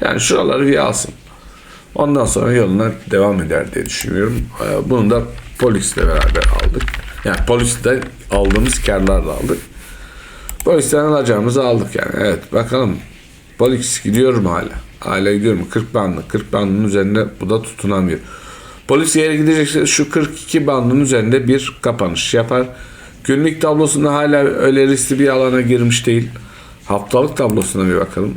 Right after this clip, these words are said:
<coughs> Haftalıkta da öyle bir aşırı bir, e, alım noktasında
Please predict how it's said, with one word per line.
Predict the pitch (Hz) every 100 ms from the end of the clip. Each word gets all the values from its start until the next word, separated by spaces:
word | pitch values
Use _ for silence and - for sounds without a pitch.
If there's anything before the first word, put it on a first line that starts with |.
| -
<coughs> | - 117 - - - - - - - - - - - - - - - - - - - -
Haftalıkta | 143 139 185 175 175 190
da |
öyle | 151 104 101
bir | 180 -
aşırı | 120 - 131 120
bir, | 117 117 -
e, | - - -
alım | - 120 127
noktasında | 120 110 117 104 - 104 104 101 -